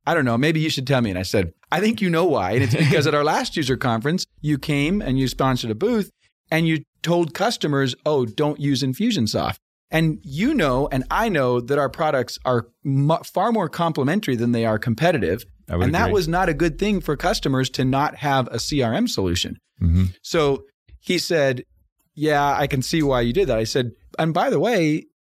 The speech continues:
Speaker 1: it's not just that our products are, are more complementary, so it's bad for the customer, but you paid us to sponsor a booth and then told people not to use our software.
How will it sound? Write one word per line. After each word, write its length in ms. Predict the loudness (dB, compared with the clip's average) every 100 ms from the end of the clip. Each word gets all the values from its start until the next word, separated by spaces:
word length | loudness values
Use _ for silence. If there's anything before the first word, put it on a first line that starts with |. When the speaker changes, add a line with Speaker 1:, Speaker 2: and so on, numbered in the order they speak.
| _ -2
Speaker 1:
it's 240 | -2 0
not 260 | 0 0 -2
just 360 | 0 0 0 0
that 220 | 0 0
our 180 | -2 -2
products 480 | -2 0 0 -2 0
are, 240 | 0 0 -2
are 180 | 0 0
more 360 | 0 -2 0 -2
complementary, 560 | -2 -2 0 -2 0
so 80 | -2
it's 100 | 0
bad 180 | 2 2
for 60 | 0
the 60 |
customer, 340 | 0 -2 0 0
but 200 | 0 0 -2
you 260 | 0 0 0
paid 380 | -4 0 2
us 300 | 0 -2 -6 -18 -4
to 140 | 0 0
sponsor 580 | -2 0 0 0 0 0
a 60 |
booth 380 | 2 2 2 0
and 120 | 0
then 160 | 0 0
told 260 | 0 0 0
people 240 | -2 0
not 240 | 0 0
to 80 | 0
use 60 | 0
our 60 |
software. 380 | 2 0 0 -2